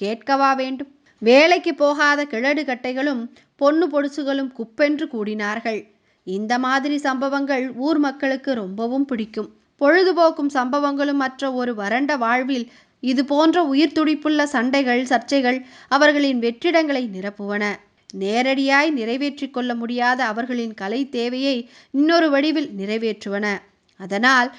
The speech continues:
வீடுகளில் சிதறி கிடந்தவர்கள் இந்த உயிர் நாடகம் பார்க்க உடனே குழுமினார்கள். வீச்சருவால் வீச்சு, வீடத்திரும் பேச்சு. இதற்கெல்லாம் பதற்றப்படவில்லை பேயத்தேவர். நடப்பது என்ன என்று மட்டும் தெரிந்து கொண்டு, "எலும்பு வேணும்னு நாய் குலைக்குது,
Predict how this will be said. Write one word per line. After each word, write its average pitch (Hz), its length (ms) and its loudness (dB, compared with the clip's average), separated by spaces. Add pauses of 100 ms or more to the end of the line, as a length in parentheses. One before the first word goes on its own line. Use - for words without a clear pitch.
(140)
வீடுகளில் 285 600 2
சிதறி 269 340 -2
கிடந்தவர்கள் 247 720 -4 (200)
இந்த 277 280 2
உயிர் 269 220 0
நாடகம் 269 460 0
பார்க்க 247 400 -2
உடனே 214 440 -4
குழுமினார்கள். 214 920 -4 (380)
வீச்சருவால் 294 640 -2
வீச்சு, 254 500 -8 (100)
வீடத்திரும் 262 600 -2
பேச்சு. 226 440 -10 (300)
இதற்கெல்லாம் 220 720 -6
பதற்றப்படவில்லை 226 920 -8
பேயத்தேவர். 185 640 -10 (440)
நடப்பது 294 580 0
என்ன 269 280 -6
என்று 254 280 -8
மட்டும் 233 380 -12
தெரிந்து 240 380 -10
கொண்டு, 240 360 -12 (240)
"எலும்பு 311 460 -4
வேணும்னு 240 680 -8
நாய் 247 480 -4
குலைக்குது, 208 420 -12